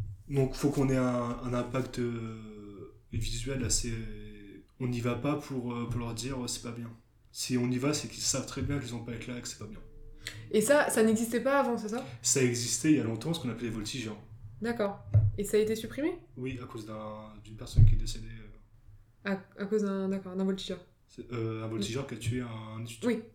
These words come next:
Speaker 2: Et là, ils ont remis ça en place parce qu'ils ont senti que c'était nécessaire ?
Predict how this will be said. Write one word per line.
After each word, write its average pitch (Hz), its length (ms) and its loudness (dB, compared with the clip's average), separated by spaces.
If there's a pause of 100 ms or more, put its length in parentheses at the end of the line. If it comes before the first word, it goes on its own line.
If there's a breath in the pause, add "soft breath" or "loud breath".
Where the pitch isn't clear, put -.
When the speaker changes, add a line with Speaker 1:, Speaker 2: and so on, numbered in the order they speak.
(180)
Speaker 2:
Et 196 120 6
là, 240 240 6
ils 196 220 2
ont 190 80 4
remis 196 160 4
ça 208 140 0
en 196 60 4
place 240 220 2
parce 196 180 -2
qu'ils 202 480 2
ont 190 80 0
senti 196 320 -2
que - 60 -12
c'était 202 240 0
nécessaire ? 220 380 0